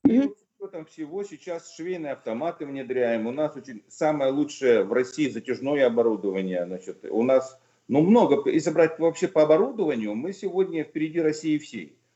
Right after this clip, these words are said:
Speaker 1: У нас не-, нет ни у кого такого затяжного оборудования в массовом порядке. Значит, э, Ормаки, это итальянское, ну, самое дорогое. Каждая машина стоит как Мерседес.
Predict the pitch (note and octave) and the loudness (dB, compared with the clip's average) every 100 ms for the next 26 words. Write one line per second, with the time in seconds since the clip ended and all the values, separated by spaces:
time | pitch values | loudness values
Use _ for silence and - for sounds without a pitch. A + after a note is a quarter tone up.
0 | - A#2+ C3 - A2+ B2+ C#3+ F3 - D3 | -10 -4 -4 -4 -4 -2 0 0 0 -2
1 | C#3 C3+ C#3 B2 B2+ C#3 B2+ C#3+ C3 A#2+ | 2 0 2 0 0 -2 0 4 4 6
2 | C3+ F3+ D3 A2+ G2 G#2+ C3 C3+ - G#2+ | 6 4 2 0 0 2 2 2 0 -6
3 | G#2+ A2+ A2 G2+ - F2+ E2 _ _ _ | -4 -2 0 0 -2 -18 -20 _ _ _
4 | - - F#2 _ G2 F#2+ F#2 F#2 G#2+ A2+ | -16 -10 -12 _ 2 6 8 6 6 4
5 | G#2 F#2 - F2+ F2+ F#2 F2+ F#2 G#2 G#2+ | 4 -2 -6 -6 -2 -2 -2 -2 0 2
6 | C#3 C3+ B2+ C3+ C3+ C3+ A2 F#2+ F#2+ F#2+ | 2 0 -2 -4 2 4 4 4 2 2
7 | E2+ A#2 A2 A2 A2 - C#3 A2+ A2+ G#2 | -2 -2 -2 -2 -2 -6 -10 -8 -2 -2
8 | - _ _ _ _ _ _ _ _ - | -2 _ _ _ _ _ _ _ _ -14
9 | F#2+ A2 A2+ - D#3 A2 - | -8 -4 -2 0 4 4 2